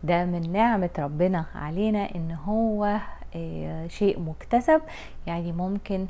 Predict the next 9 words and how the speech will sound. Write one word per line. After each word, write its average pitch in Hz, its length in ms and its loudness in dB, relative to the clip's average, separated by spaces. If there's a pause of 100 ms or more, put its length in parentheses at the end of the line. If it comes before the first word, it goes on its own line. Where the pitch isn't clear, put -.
(140)
ننميه. 165 600 2 (360)
وقلت 180 340 0
لكم 320 400 4
على 233 480 4 (120)
النسبة 175 520 2
السحرية 220 720 4 (480)
ما 165 120 0
بين 214 500 4 (100)
الأفكار 180 920 0